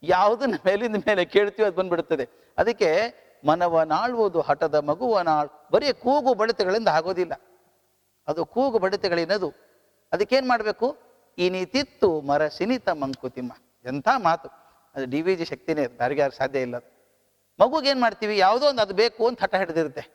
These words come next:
"ಇನಿತಿತ್ತು", ಬೇರೆದೇನಾದ್ರೂ ಒಂದು ಚೂರು ಕೊಟ್ಟು, "ಮರಸು ಅನಿತ ಮಂಕುತಿಮ್ಮ." ಅದನ್ನ ಮರೆಸ್ಬೇಕಾಗಿದೆ,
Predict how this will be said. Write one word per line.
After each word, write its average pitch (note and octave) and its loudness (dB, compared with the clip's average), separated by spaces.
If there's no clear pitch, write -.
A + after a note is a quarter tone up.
"ಇನಿತಿತ್ತು", A3+ 2
ಬೇರೆದೇನಾದ್ರೂ G3+ 2
ಒಂದು F#3+ 0
ಚೂರು F3 0
ಕೊಟ್ಟು, A#3+ 0
"ಮರಸು G3 2
ಅನಿತ E3+ 0
ಮಂಕುತಿಮ್ಮ." C#3 -4
ಅದನ್ನ G3 2
ಮರೆಸ್ಬೇಕಾಗಿದೆ, G3+ 0